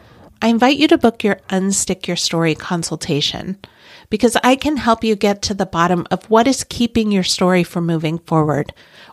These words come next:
whether it's thoughts you're having, feelings you're experiencing, or just issues with the story itself. And I can give you practical,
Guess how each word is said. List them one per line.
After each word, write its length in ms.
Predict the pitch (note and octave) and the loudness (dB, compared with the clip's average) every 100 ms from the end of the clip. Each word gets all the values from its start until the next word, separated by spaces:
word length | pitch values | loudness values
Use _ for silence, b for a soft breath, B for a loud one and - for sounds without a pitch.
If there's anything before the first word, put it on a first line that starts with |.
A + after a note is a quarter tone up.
| - | -2
whether 280 | F#3+ F#3 | 0 2
it's 220 | F#3 F3 - | 2 -2 -2
thoughts 380 | G3 G3 - | 0 0 0
you're 100 | A3 | -2
having, 580 | G3 G3 F#3+ F3+ F3+ F3+ b b b b | 0 0 0 0 -2 -4 b b b b
feelings 520 | _ - G3+ G3 F#3+ | _ 2 4 4 0
you're 120 | G3 | -2
experiencing, 920 | F3+ - - F3 E3+ E3+ - F3 E3+ E3+ B B _ | -4 -8 -4 0 0 -2 -2 -2 -2 -6 B B _
or 240 | A#3+ C4+ | 2 2
just 320 | A#3+ A3 - | 0 -4 -2
issues 380 | - G3+ G3 F3+ | -2 -2 -2 -4
with 160 | F3+ - | -6 -4
the 80 | F3 | -6
story 380 | - E3 D#3+ | -2 0 0
itself. 580 | D3+ - - A#2+ - - _ B B B B B B | 0 -2 -2 -2 -6 -16 _ B B B B B B
And 100 | G3+ | -2
I 80 | G#3 | -2
can 240 | G3+ G#3 | 2 0
give 220 | G3 A3+ A#3 | 2 2 4
you 120 | C4 | 0
practical, 920 | - - G#3 G3+ A3 - A3 A3+ - | -2 -2 0 0 -4 -2 0 -2 -6